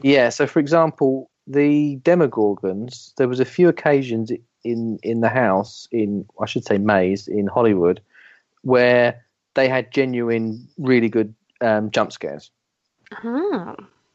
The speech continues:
Speaker 1: Um, and one of the ones that was quite, um, a surprising jump scare was there was a mannequin of Eleven,
Speaker 2: Mm-hmm.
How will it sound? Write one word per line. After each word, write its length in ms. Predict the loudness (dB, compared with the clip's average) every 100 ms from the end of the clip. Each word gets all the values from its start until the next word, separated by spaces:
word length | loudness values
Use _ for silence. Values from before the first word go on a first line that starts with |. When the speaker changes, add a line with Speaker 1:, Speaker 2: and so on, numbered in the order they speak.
| _ -6
Speaker 1:
Um, 460 | 0 0 0 -4 -4
and 160 | 0
one 160 | 2 2
of 100 | 2
the 80 | 2
ones 220 | 0 -2
that 80 | -10
was 100 | -12
quite, 460 | -2 -2 -2 -10 _ _ _ _ _ _ _
um, 480 | -4 -2 -4 -10 -10
a 80 | -14
surprising 640 | -12 -14 0 2 2 0
jump 220 | -6 -6 -8
scare 380 | -10 -6 -4
was 520 | -2 2 4 2 0 _ 0
there 200 | 4 4
was 200 | 2 0
a 200 | -2 -2
mannequin 960 | -2 -4 -2 0 0 -4 -8 -10 -8 -12 -14 -4
of 560 | 0 2 2 0 -6 _
Eleven, 640 | 0 2 2 0 -6 -6 -12 _ _ _ _ _ _ _
Speaker 2:
Mm-hmm. 260 | -8 -6